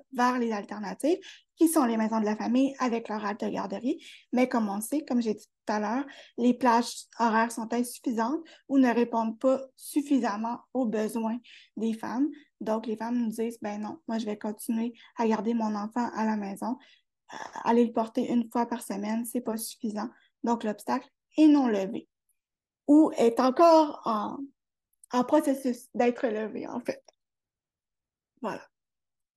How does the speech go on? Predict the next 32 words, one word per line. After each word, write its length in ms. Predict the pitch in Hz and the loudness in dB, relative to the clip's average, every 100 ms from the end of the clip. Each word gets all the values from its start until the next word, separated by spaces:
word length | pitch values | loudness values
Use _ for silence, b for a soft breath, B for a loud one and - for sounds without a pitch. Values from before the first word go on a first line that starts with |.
| _ b b b b 233 | _ b b b b 0
Euh, 160 | 247 | 0
sur 180 | 247 339 | 2 2
le 100 | 370 | 2
terrain, 400 | 320 254 269 311 | 2 2 2 2
on 60 | 285 | 2
trouvait 180 | 254 240 | -2 -2
ça 100 | 294 | -2
important 380 | 285 269 294 | -2 -2 -2
aussi 240 | 294 277 285 | -2 -4 -2
de 120 | 269 247 | -2 -2
vous 60 | 220 | -6
dire 340 | - 269 269 | -2 -2 -4
que 220 | - 262 254 B B | -6 -6 -8 B B
lorsqu'un 440 | 247 269 269 277 240 | -4 -4 -2 -2 -2
obstacle 400 | 226 285 285 285 | -4 -4 -4 -4
est 160 | - 262 | -8 -6
identifié 800 | 247 226 233 - _ 285 302 - _ _ _ _ - | -6 -6 -8 -14 _ 0 0 -2 _ _ _ _ 0
et 100 | 285 | 4
communiqué 480 | 294 254 240 247 277 | 6 6 4 2 2
à 120 | 233 | 2
l'agente, 480 | 214 226 247 285 285 | 2 0 -2 -4 -6
un 120 | 233 226 | -6 -2
peu 140 | 311 | -2
ce 80 | 311 | -2
qu'on 240 | 269 220 | -4 -4
fait. 300 | - 226 240 _ _ _ _ - | -6 -8 -8 _ _ _ _ -4
Donc, 200 | 233 233 | -2 2
en 80 | 240 | 0
premier, 320 | 247 240 269 | 2 2 4
on 80 | 302 | 2
se 100 | 285 | 0
demande 400 | 226 233 247 254 | -4 -2 -2 -4